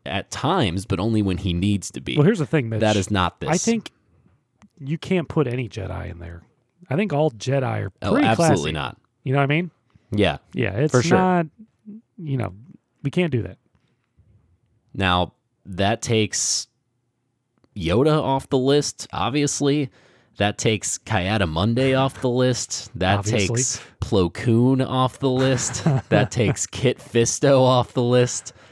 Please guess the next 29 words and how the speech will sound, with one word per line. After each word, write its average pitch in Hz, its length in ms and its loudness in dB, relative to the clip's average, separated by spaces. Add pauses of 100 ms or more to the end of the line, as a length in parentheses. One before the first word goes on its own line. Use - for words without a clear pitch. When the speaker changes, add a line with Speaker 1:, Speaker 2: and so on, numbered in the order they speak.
(120)
Speaker 1:
Takes 92 300 0
Speaker 2:
My - 80 -12
God. - 0 -
Speaker 1:
Qui-Gon 98 480 2
Jinn 87 280 0
off 127 200 0
the 131 80 2
list, 123 320 2
of - 180 -6
course. 98 680 2
Speaker 2:
<laughs> 110 60 -4 (640)
Speaker 1:
Um, 67 680 -6 (840)
Speaker 2:
and 156 240 0
others. 120 460 0 (240)
Speaker 1:
I - 80 2
think 185 160 6
we 170 80 6
can, 151 180 4 (280)
Speaker 2:
<laughs> - 280 4
Speaker 1:
we 175 120 8
can, 202 140 2
of 156 100 -4
course, 165 320 4
take 131 220 0
Count 123 280 0
Dooku 110 380 2
off 73 200 -4
the - 80 -10
list. 71 480 -6